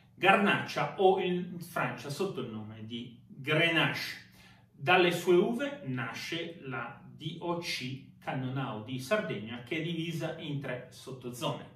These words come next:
Capoferrato, Ierzu e Nepente di Oliena. Le tipologie sono il Cannonau classico, il rosato, il liquoroso secco, il liquoroso dolce ed il passito. Andiamo a fare la nostra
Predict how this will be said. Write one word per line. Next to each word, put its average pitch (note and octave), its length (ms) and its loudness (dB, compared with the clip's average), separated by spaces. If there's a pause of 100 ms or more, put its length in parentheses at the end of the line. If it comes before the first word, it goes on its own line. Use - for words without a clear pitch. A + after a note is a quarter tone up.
(200)
Capoferrato, - 1080 2 (100)
Ierzu D3 680 -2
e D#3 280 -6
Nepente A#2 680 -6
di C3 320 -6 (400)
Oliena. C3+ 440 0 (560)
Le - 160 -6
tipologie C3+ 760 -4
sono - 460 -14
il - 60 -20
Cannonau A2 480 -10
classico, - 720 2
il - 260 -8 (160)
rosato, - 920 0 (420)
il C3 220 -4
liquoroso F3 640 2
secco, - 680 -6
il C3+ 160 -4
liquoroso E3+ 580 0
dolce - 640 -6
ed D#3+ 400 -4
il - 580 -8
passito. - 500 -10 (580)
Andiamo C3+ 320 0
a - 20 0
fare C3 500 2
la B2 120 -6
nostra C3+ 680 -6